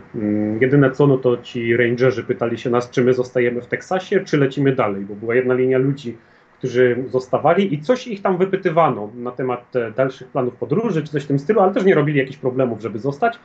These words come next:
albo czy lecimy dalej. No myśmy tylko zostawali na lotnisku, bo leciliśmy dalej do San Francisco i kolejny lot, co się odbył normalnie. No i w San Francisco widzieliśmy na tablicy, że loty wewnątrzkrajowe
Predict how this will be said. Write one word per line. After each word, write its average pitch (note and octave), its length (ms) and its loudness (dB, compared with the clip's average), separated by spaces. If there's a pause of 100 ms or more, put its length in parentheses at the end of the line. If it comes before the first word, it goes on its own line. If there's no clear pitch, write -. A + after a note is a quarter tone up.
(360)
albo F3 220 4
czy F#3+ 140 -4
lecimy D3+ 320 0
dalej. G#2+ 240 0
No A#2 80 -4
myśmy C3+ 240 -2
tylko C3+ 200 -2
zostawali B2+ 400 2
na A2+ 80 0
lotnisku, D3 440 -2
bo B2 100 4
leciliśmy A#2 380 0
dalej A#2+ 220 4
do B2 80 0
San A#2+ 160 -2
Francisco C#3 680 -2
i C#3+ 100 4
kolejny D3+ 400 4
lot, C#3 180 -2
co - 80 -20
się A#2+ 140 -8
odbył G#2 220 -10
normalnie. E3 720 -2 (1200)
No D3+ 440 2
i F#3+ 120 -2
w F#3+ 60 -14
San D#3+ 240 -2
Francisco D#3+ 1080 0
widzieliśmy D3 560 0
na C3 140 0
tablicy, B2+ 600 -2
że C3 260 0
loty D#3 380 4
wewnątrzkrajowe C#3 1600 -2